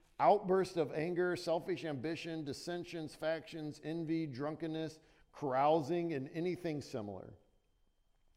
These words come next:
I'm warning you about these things, as I warned you before, that those who practice such things will not inherit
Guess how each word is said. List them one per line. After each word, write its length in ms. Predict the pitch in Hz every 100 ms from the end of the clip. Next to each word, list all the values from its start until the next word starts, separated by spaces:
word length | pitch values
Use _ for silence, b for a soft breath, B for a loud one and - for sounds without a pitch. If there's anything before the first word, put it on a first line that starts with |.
| -
I'm 120 | 131
warning 500 | 139 139 156 160 143
you 140 | 120 117
about 260 | 107 110
these 160 | 113 101
things, 500 | - 98 107 123 - b b b b -
as 140 | 123
I 60 | 135
warned 340 | 110 127 143
you 80 | 170
before, 400 | 170 160 127 127
that 160 | 123
those 240 | 135 139 151
who 80 | 170
practice 500 | - 165 190 160 -
such 300 | 139 113 -
things 340 | 113 113 113
will 260 | 104 143 160
not 300 | 156 151 147
inherit 720 | 127 104 147 127 101 101 -